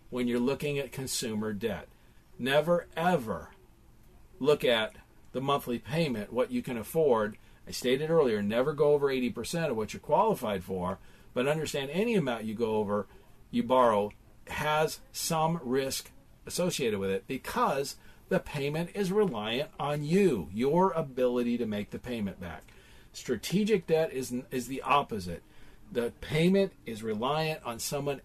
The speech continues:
else making the payment. So if I use a personal bank example,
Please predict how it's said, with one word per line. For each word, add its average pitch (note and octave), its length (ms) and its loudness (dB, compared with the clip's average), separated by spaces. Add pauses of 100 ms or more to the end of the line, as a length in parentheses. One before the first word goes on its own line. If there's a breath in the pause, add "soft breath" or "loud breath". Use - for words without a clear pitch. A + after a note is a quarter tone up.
(120)
else D#3+ 540 0
making A#2+ 380 -4
the A#2 60 -2
payment. G#2+ 440 -4 (400 soft breath)
So - 160 -2
if G#2 80 -4
I A#2+ 80 2
use D#3+ 320 4
a E3 60 4
personal D#3+ 440 2
bank C#3 340 -2
example, D3+ 680 -2